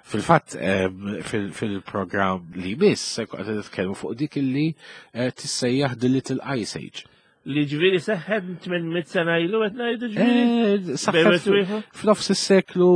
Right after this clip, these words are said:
Speaker 1: eh, fil-bidu tas-seklu er-, erbatax.
Speaker 2: Ġifieri fejn kesħet ħafna, eh, id-dinja?
Speaker 1: F'daqqa waħda taqa' kompletament it-temperatura.
Speaker 2: F'daqqa waħda?
Speaker 1: Ija, ija.
Speaker 2: Inkredibbli.
Speaker 1: U, again, qed ngħidu xi ħaġa li mhijiex spjegata.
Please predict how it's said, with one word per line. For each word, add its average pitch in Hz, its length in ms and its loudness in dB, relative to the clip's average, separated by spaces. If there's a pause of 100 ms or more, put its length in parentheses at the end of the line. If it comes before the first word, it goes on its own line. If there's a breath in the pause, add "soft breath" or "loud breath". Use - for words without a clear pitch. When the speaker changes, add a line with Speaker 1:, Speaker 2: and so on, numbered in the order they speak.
(160)
Speaker 1:
eh, 156 200 4
fil-bidu 170 640 8
tas-seklu 147 560 2
er-, 135 320 2
erbatax. 117 720 0 (220)
Speaker 2:
Ġifieri 147 420 -2
fejn 165 180 0
kesħet 175 540 0
ħafna, 156 380 -2 (640)
eh, 120 520 0
id-dinja? 165 460 0
Speaker 1:
F'daqqa - 400 0
waħda 107 240 0
taqa' - 200 -6
kompletament 113 680 -4
it-temperatura. - 720 -12 (180)
Speaker 2:
F'daqqa 175 380 0
waħda? 139 340 2
Speaker 1:
Ija, 78 340 -8
ija. 64 100 -14
Speaker 2:
Inkredibbli. 135 640 -10
Speaker 1:
U, 202 240 8 (360)
again, 143 380 2
qed - 220 -10
ngħidu 147 320 2 (320 loud breath)
xi - 180 -8
ħaġa 135 280 -2
li 135 100 -2
mhijiex 139 400 0
spjegata. 117 800 -2